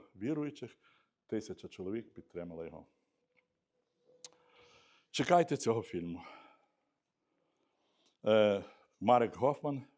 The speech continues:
передає нам щирі вітання. З Польщі. Олександр Волокітін з Польщі передає. Зараз він на служінні в Щецині. Якраз у цій церкві, у цій громаді послідовників Альфреда Куби.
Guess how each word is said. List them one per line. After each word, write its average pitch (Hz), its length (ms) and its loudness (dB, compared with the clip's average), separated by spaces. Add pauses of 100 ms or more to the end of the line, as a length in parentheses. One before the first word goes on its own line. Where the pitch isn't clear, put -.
(220)
передає 98 420 -2
нам 101 140 -8
щирі 90 280 -4
вітання. 87 400 -10 (580)
З - 120 -14
Польщі. - 460 2 (420)
Олександр 139 520 2
Волокітін 110 600 -2
з - 80 -20
Польщі - 440 -2
передає. 87 500 -4 (340)
Зараз 113 340 0
він 98 100 -6
на 92 100 -6
служінні 101 420 -6
в 87 60 -10
Щецині. 80 520 -10 (600)
Якраз 107 320 -2
у 95 60 -10
цій 92 200 -8
церкві, 131 520 -8 (220)
у 87 80 -20
цій 85 220 -12
громаді 101 520 -8 (420)
послідовників 95 720 -10
Альфреда 90 360 -10
Куби. 78 300 -18